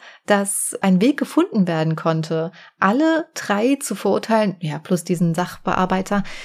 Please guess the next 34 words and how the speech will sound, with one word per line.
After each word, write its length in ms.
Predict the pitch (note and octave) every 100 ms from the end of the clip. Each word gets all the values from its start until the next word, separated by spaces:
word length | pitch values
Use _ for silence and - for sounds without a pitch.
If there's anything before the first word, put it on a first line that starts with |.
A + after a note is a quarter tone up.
| - - -
obwohl 380 | G#3 A#3 C4+ C4
sie 240 | A3+ A3
ihnen 200 | A3+ G3
wirklich 440 | G#3+ - A3+ -
den 160 | - F#3+
Mord 340 | F#3 F#3+ G#3
nicht 160 | G3+ -
nachweisen 560 | F#3+ F#3 F3+ E3 E3 D#3+
konnten. 560 | - F#3 F3+ - - - _ -
Ja, 220 | D#3+ D#3+
das 240 | F3+ F#3 -
fa-, 260 | - F3 -
fand 160 | G#3
ich 120 | G3+ -
sehr, 180 | G3+
sehr 120 | G3 F#3+
gut. 220 | F3+ - -
Auch 300 | G#3+ C#4 -
wenn's 180 | A3+ -
natürlich 300 | G3 F3 -
schade 360 | F3+ G3 A#3
ist, 320 | - G3+ -
dass 160 | G3 F#3+
sie 340 | G3 F#3 F#3 - -
nicht 600 | G3 G3 F#3+ - - -
die 80 | G3
volle 400 | - G3+ A3+ F3+
Haftstrafe 600 | E3+ - - - E3 D#3
erhalten 460 | D#3+ E3+ E3 E3+ D#3+
haben 560 | E3 D#3+ F#3 G3 G#3
für 160 | G3 F3
das 220 | E3+ -
eigentliche 520 | E3+ F#3+ F#3+ F3 F3+
Vergehen. 540 | E3 F3 E3+ F3 F#3+